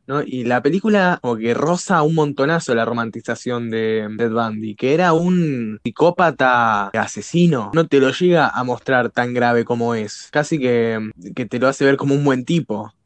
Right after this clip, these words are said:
Y eso a mí me, me parece cualquiera.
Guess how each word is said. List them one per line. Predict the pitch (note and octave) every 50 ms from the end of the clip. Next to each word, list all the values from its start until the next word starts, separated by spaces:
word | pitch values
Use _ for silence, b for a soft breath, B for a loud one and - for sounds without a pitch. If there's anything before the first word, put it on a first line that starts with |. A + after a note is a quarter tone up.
| _ _ _
Y | - B2+
eso | C#3+ C#3 - - D3 C#3 B2 A2+ G#2+ A2+ -
a | -
mí | C3+
me, | D3+ D#3+ D#3
me | - B2+ A#2+
parece | G2+ A#2 B2+ C#3 - D3+ -
cualquiera. | A#2 A2 A2+ - - C#3+ C#3 B2+ G#2+ G2 G2+ -